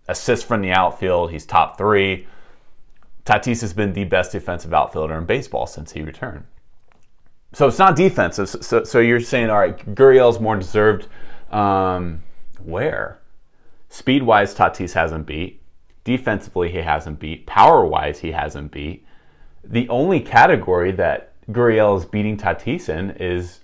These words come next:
R B I. Fifty for Gurriel, forty-four for Tatis. Gurriel has, looks like, eight more at-bats than Tatis.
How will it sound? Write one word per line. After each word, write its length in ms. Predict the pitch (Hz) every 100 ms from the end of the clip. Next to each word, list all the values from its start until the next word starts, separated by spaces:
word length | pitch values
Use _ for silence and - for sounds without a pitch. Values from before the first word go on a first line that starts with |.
| -
R 160 | 98
B 200 | 95 95
I. 260 | 147 165 - -
Fifty 680 | - - 113 - 143 170 -
for 220 | _ 147
Gurriel, 600 | 120 127 143 110 73 95 - _ _ - - - -
forty-four 640 | 131 127 147 101 117 107
for 160 | 104 98
Tatis. 760 | - 87 - - 139 - - - - - - - - - - - - - - -
Gurriel 420 | - 135 135 143 131
has, 520 | 113 107 98 - - - - - - _ _ - - - - - - - - - - - - - - - - -
looks 140 | - -
like, 200 | 101 -
eight 220 | 120 139
more 200 | 123 123
at-bats 400 | 104 78 98 -
than 120 | - 95
Tatis. 560 | 73 - - - -